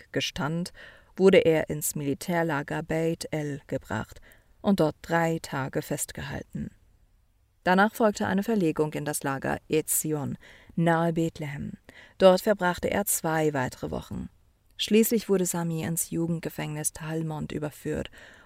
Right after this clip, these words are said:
wo er gemeinsam mit israelischen Straftätern untergebracht wurde. Die Beschwerde seines Anwalts beim Gefängnisdirektor blieb ohne Erfolg. Stattdessen wurde Sami von den israelischen Jugendlichen dort erneut verprügelt.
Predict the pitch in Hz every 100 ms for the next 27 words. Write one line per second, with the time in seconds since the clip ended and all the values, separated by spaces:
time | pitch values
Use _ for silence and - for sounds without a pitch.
0 | _ 175 156 160 160 165 170 170 160 -
1 | 170 - 165 151 - 147 - 151 156 147
2 | - 143 143 170 190 151 139 135 143 -
3 | 151 147 - - _ _ _ _ _ 175
4 | 175 - 185 180 165 160 160 - 185 180
5 | 170 - - - - 147 151 156 156 170
6 | 185 190 - 165 160 - 156 156 156 -
7 | 175 170 156 - 151 147 - - - -
8 | - - 180 175 170 175 160 156 147 165
9 | 170 185 196 - 175 170 - 208 - -
10 | 165 160 - 147 147 156 156 151 - 147
11 | 147 - _ _ 180 160 151 151 147 -
12 | - 147 135 - -